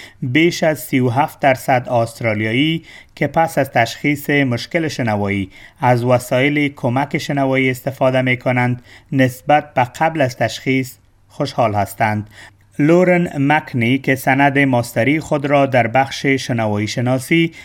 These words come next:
از پوهنتون مکوری به دست آورده و حدود چهارده سال است که در این سند کار می‌کند، می‌گوید که این تحقیق تأثیر تداوی مشکل شنوایی را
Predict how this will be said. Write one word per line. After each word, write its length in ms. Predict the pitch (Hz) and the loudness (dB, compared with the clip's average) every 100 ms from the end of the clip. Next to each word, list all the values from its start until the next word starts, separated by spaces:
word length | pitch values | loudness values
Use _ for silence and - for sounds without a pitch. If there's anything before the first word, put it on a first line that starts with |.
| - | -6
از 240 | - 131 - | -2 -2 0
پوهنتون 580 | 131 127 131 156 156 147 | -2 0 -2 -2 0 0
مکوری 480 | 127 123 123 131 | -2 -2 0 0
به 140 | 175 135 | 0 2
دست 300 | 107 107 - | 0 0 -2
آورده 420 | 110 107 117 131 | 0 0 2 2
و 180 | 135 123 | 2 2
حدود 680 | 117 113 117 127 135 127 | 2 2 -2 -2 -2 -2
چهارده 540 | 127 - 127 117 120 135 | -4 0 0 2 2 -2
سال 320 | - 160 156 | 0 0 2
است 260 | 107 - - | 0 -2 -4
که 200 | 104 90 - - - 139 | -4 -4 -10 -20 -10 0
در 120 | 131 | 2
این 260 | - 147 170 | 2 0 0
سند 440 | - 139 123 120 | 0 -2 0 -2
کار 260 | - 143 151 | 0 2 2
می‌کند، 580 | 139 135 135 131 127 - | 0 -2 -2 -2 -2 -2
می‌گوید 480 | 131 139 107 95 - | 0 0 0 -2 -2
که 240 | 107 95 - - - - | -2 -2 -6 -18 -14 0
این 200 | 147 143 | 0 2
تحقیق 600 | 151 139 - 180 180 - - - | 0 -2 -2 0 0 -4 -8 0
تأثیر 640 | 127 123 - 156 151 151 | 0 0 0 2 2 0
تداوی 540 | 147 123 117 120 147 | 0 0 0 0 0
مشکل 440 | 135 113 - 165 170 | 0 -4 -4 -4 -2
شنوایی 500 | - 123 98 98 110 | -2 -2 -2 0 2
را 240 | 123 151 | 2 0